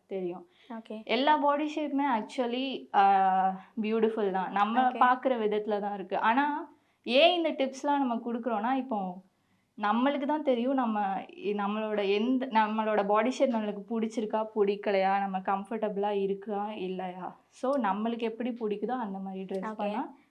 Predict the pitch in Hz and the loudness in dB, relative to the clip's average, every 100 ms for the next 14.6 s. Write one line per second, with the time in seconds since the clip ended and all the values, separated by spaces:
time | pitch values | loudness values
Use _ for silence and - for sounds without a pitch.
0 | - 233 240 254 254 240 - 285 - 262 | -8 -2 4 4 4 2 2 -2 2 2
1 | - 262 247 254 262 262 - 233 226 233 | 4 4 6 8 8 6 0 2 2 2
2 | 240 240 - 220 233 226 240 247 254 233 | 2 2 2 4 4 4 4 4 4 2
3 | 214 208 220 226 220 226 240 277 269 269 | -2 0 0 0 0 0 8 10 12 12
4 | 247 240 233 269 214 220 202 202 220 214 | 10 8 4 0 2 4 4 4 2 2
5 | 262 359 302 220 214 208 202 214 220 202 | 2 4 4 4 4 4 4 4 4 2
6 | 214 214 202 208 240 220 233 240 240 196 | 0 2 2 8 8 10 8 6 6 0
7 | 190 220 - 196 202 202 226 247 277 262 | 0 -4 -6 -10 -8 -2 0 0 2 0
8 | 233 233 254 233 233 233 269 240 254 285 | 0 -4 -6 -4 -2 -2 0 0 0 0
9 | 214 - 220 220 208 196 185 196 220 277 | 0 0 0 0 -2 -2 -4 -4 -4 -4
10 | - - 202 214 226 233 226 226 220 208 | -6 -4 0 2 2 0 -2 -4 -6 -6
11 | 190 - 214 202 196 214 214 - 262 214 | -10 -6 -2 -2 -2 -4 -2 2 4 2
12 | - 226 220 202 214 196 185 185 202 208 | 2 2 2 0 0 -4 -4 -4 -6 0
13 | 247 240 220 196 208 294 - _ 214 208 | 0 0 -4 -4 -4 -6 -8 _ 6 6
14 | 214 208 196 - - - | 6 -2 -6 -12 -20 -20